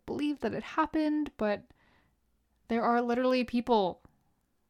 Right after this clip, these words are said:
that lived through it that have spoken about their experience. Like, there's so many books around it. Uh, when I was in seventh grade, we actually had a Holocaust survivor come and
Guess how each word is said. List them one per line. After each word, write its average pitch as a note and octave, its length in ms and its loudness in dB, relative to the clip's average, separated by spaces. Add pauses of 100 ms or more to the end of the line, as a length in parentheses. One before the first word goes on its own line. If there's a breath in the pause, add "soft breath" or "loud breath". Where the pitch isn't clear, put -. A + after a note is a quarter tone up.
(120)
that G#3+ 160 4
lived A3+ 280 2
through A3 260 2
it - 180 0
that G#3 180 -4
have G#3 260 -4
spoken G#3+ 580 -2
about G3 280 -2
their G3 240 0
experience. G3+ 880 -4 (320)
Like, G3+ 140 -4
there's G#3 180 -6
so A#3+ 80 -4
many A3 140 2
books G#3+ 420 -6
around F#3+ 340 0
it. G3+ 240 -6 (1040 soft breath)
Uh, G#3 120 4
when A3 160 6
I C#4+ 80 8
was D#4+ 160 6
in A#3+ 80 6
seventh G#3+ 340 0
grade, G#3 320 2
we F#3+ 80 4
actually F#3+ 260 -2
had G3 140 0
a G3 60 2
Holocaust G3+ 480 -4
survivor F#3+ 340 0
come F#3+ 560 -2 (640)
and G3 440 -4